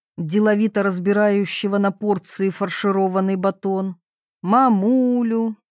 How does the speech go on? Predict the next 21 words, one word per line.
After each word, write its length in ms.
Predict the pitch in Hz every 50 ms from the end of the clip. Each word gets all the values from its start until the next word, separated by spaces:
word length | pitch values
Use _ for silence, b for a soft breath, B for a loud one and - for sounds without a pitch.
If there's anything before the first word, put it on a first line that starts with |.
| _ -
разливающую 1040 | - 180 196 190 185 202 214 208 208 214 208 196 190 185 - - - - 202 190 185
по 140 | - 196 190
бумажным 580 | 185 202 202 202 202 196 185 160 190 196 185
стаканчикам 840 | - - - 202 190 - 226 220 214 202 - - 180 - 196 190 180
горячий 540 | 170 190 196 196 202 196 196 - - 208 196
чай, 520 | - - 208 202 202 196 196 190 185 170 _ _ _ _ _ _ _ _ -
вредничающего 1300 | 156 156 165 202 262 277 240 202 196 190 170 - - - 185 175 170 170 156 - - - 180 165 170 175
Зяму 800 | 165 147 143 160 190 226 247 254 254 240 226 220 214 208 202 - _ _ _ _ _ _ -
и 120 | 170 185
ничего 580 | 196 202 196 196 - - 214 208 202 247 294 285
не 180 | 247 220 202
делающую 1080 | 190 170 160 190 254 262 247 226 214 214 208 208 180 - - - - 214 214 220 214 214
меня. 680 | 214 220 226 226 220 202 185 170 165 156 151 151 156 - _ _ _ _ _ _ _ _ _ _ _ _ -
Юное 680 | 180 180 202 277 320 302 269 247 226 220 214 214 208
лицо 440 | 208 208 220 214 - - - 254 240
Поля 520 | 202 _ - 240 262 254 220 196 185 180
имело 500 | 160 - 196 208 214 220 233 220 208 196
то 300 | - _ - - 262 240
восторженно 800 | 202 190 202 - - - - 247 254 220 185 165 196 196 196 190
умилённое 800 | 190 196 202 208 214 214 220 240 233 220 208 196 190 190 190 190
выражение, 800 | 185 190 214 220 220 202 202 254 285 269 233 202 180 170 175 175